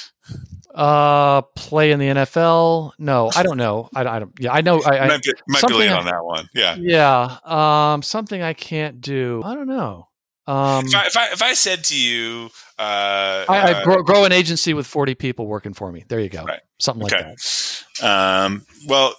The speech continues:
Speaker 2: yeah. So, so one
Speaker 1: Well,
Speaker 2: of the
Speaker 1: I,
Speaker 2: things
Speaker 1: I'm
Speaker 2: that
Speaker 1: not sure I want to. So maybe that's not
Speaker 2: You
Speaker 1: a
Speaker 2: might
Speaker 1: good
Speaker 2: not want to.
Speaker 1: example. <laughs>
Speaker 2: Uh, all right. We, we won't use. So w-, one of the things, like, let's take a book. A lot of people say, "I can never write a book." And
Speaker 1: Okay,
Speaker 2: so
Speaker 1: yeah, that, that'd be a good one. Yeah.
Speaker 2: So one of the things you say, "Well, why can't you write a book?"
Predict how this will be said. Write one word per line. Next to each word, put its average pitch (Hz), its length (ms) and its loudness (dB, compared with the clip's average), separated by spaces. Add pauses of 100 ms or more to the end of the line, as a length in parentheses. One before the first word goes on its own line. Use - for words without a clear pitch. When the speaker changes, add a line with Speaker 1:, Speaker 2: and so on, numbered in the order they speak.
Speaker 2:
yeah. 196 240 0
So, 156 240 0
so 175 160 2
one 175 160 2
Speaker 1:
Well, 180 40 2
Speaker 2:
of 175 180 2
the 175 60 0
Speaker 1:
I, 180 40 2
Speaker 2:
things 190 140 4
Speaker 1:
I'm 202 60 2
Speaker 2:
that 202 40 2
Speaker 1:
not 196 140 2
sure 170 120 4
I 127 60 4
want 135 320 2
to. 104 220 -4
So - 160 -4
maybe 156 180 -4
that's 143 160 -6
not 139 100 -4
Speaker 2:
You - 20 -4
Speaker 1:
a - 20 -2
Speaker 2:
might 107 100 2
Speaker 1:
good 95 60 0
Speaker 2:
not 87 120 -2
want 113 180 -4
to. 95 80 -4
Speaker 1:
example. 82 120 -14 (340)
<laughs> - 300 -8
Speaker 2:
Uh, 143 140 -4
all 135 80 -6
right. 85 200 -2
We, 135 280 0
we 180 80 0
won't 196 180 -2
use. 143 280 0 (300)
So 160 280 2 (380)
w-, 175 300 -6
one 220 120 2
of 233 60 2
the 190 80 -2
things, 143 380 2
like, 113 200 -2
let's 139 160 -2
take 170 180 0
a 123 60 -4
book. 80 400 -10
A 110 60 -6
lot 110 220 2
of 117 60 -10
people 107 220 -6
say, 95 260 2
"I 90 120 -2
can 92 140 -10
never 85 200 -4
write 82 180 -8
a 80 40 -20
book." - 360 -18 (160)
And 95 540 -4 (180)
Speaker 1:
Okay, 247 160 2
Speaker 2:
so 180 60 2
Speaker 1:
yeah, 196 200 4
that, 170 180 4
that'd 170 160 4
be 151 60 4
a 135 60 2
good 117 140 -4
one. 87 200 -18
Yeah. - 140 -14 (420)
Speaker 2:
So - 140 0
one 165 120 2
of 170 100 0
the 139 60 -2
things 120 200 0
you 113 60 -2
say, 117 140 2
"Well, 104 280 -12
why 139 200 2
can't 107 200 -2
you 76 100 -6
write 69 140 -8
a - 40 -16
book?" - 280 -18